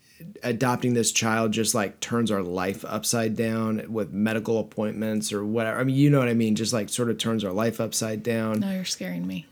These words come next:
Speaker 1: And none of our stuff works out financially that we're trying. Worst case scenario, I'm gonna have a master's degree. Um, you have a lot of marketable skills. Um, and I'm sure that we would be able to go out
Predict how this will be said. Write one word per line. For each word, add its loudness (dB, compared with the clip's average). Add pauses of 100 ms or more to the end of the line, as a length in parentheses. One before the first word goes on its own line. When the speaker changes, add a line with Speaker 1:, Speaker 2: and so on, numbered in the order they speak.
(160)
Speaker 1:
And 4
none 6
of 2
our 2
stuff 0
works 0
out -2 (100)
financially 0
that -4
we're -4
trying. -4 (480)
Worst 6
case 4
scenario, 2 (360)
I'm 0 (180)
gonna 2
have -2
a -8
master's 0
degree. 0 (400)
Um, 0
you 4
have 0
a 2
lot 2
of 0
marketable 2
skills. 0 (380)
Um, 2
and 4
I'm 4
sure 4
that 0
we 2
would 2
be 2
able -2
to 0
go 0
out -4